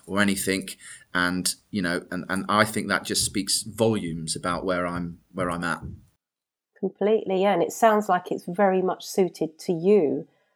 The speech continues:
Speaker 2: um, and bringing the best out of you and all your skills that you, you had before when you came, uh, to that law firm. That's fantastic to hear. And, you know, um,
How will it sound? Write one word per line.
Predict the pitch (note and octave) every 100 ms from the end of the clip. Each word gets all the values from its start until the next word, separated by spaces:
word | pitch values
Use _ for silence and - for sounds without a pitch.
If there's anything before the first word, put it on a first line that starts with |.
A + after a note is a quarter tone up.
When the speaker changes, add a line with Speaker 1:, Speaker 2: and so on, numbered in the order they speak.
| _ -
Speaker 2:
um, | D#3+ D#3+ -
and | E3+
bringing | E3+ G#3 G3 F3
the |
best | E3 F#3 - -
out | E3 D#3+
of | E3 F3+
you | F#3+ D#3+ D3
and | E3
all | F3+ F3
your | E3+ D#3+
skills | - - F#3 C3+ C#3 -
that | - -
you, | E3 - -
you | - B2
had | E3+ E3+ D#3 _ _
before | - - G#3 E3+
when | D#3+ D#3+
you | D#3
came, | - F3+ C3+ - - _ _ _ -
uh, | D3+ -
to | - F#3+
that | F3 -
law | D3 D3
firm. | - C#3+
That's | D#3 -
fantastic | F3+ E3+ F#3 - - -
to | E3+
hear. | F#3 E3 D#3
And, | E3 - _ _ _ _ _ _ -
you | A#3
know, | G3 E3 - _ _ _ _
um, | F#3 F#3+ F#3